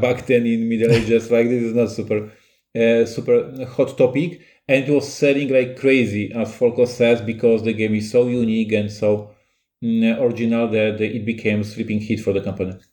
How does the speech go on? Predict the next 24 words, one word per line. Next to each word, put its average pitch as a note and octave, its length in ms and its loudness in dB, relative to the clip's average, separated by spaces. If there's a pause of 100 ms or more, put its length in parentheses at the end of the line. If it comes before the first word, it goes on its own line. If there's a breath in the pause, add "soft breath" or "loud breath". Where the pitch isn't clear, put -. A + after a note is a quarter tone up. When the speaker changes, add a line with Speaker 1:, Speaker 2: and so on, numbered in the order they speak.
(220)
Speaker 2:
And B2 160 -4
so C#3 300 2
just C3 220 -4
like C#3+ 180 2
how B2 180 2
Coin B2+ 420 -2
has G#2+ 120 -6
taken A2 280 -4
off, G2+ 280 0
Levying A#2+ 300 0
Campaign A#2+ 480 0
is G#2+ 80 -4
gonna G#2 160 -2
take G#2+ 240 0
off. G#2+ 240 0
Now, A#2 100 4
Volka's D#3 400 0
not C#3 160 2
doing C#3 260 -2
all, C3+ 600 0
uh, - 140 -10
ten C#3 240 0
of D#3 80 -4
these. F#3+ 340 -2